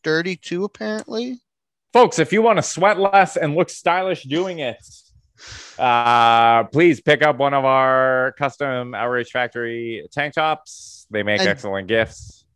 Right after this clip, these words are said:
Speaker 1: And don't wear it to eat right before you do the podcast and get it dirty and not realize until you're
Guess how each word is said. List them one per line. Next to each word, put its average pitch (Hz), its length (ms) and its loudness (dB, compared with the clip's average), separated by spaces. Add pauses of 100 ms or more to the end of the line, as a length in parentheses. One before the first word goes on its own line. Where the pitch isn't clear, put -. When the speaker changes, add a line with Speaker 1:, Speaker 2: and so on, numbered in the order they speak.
Speaker 1:
And 165 180 -8
don't 170 280 -2
wear 180 340 2
it - 60 -12 (100)
to 165 160 -8
eat 156 280 -6
right 151 240 -2
before 160 320 -6
you 151 80 -2
do 147 140 -4
the 143 100 -2
podcast 147 680 -4
and 135 100 -14
get 135 140 -4
it 127 120 -8
dirty 131 320 -2
and 139 120 -2
not 131 200 -2
realize 139 480 -4
until 131 300 -8
you're 123 220 -4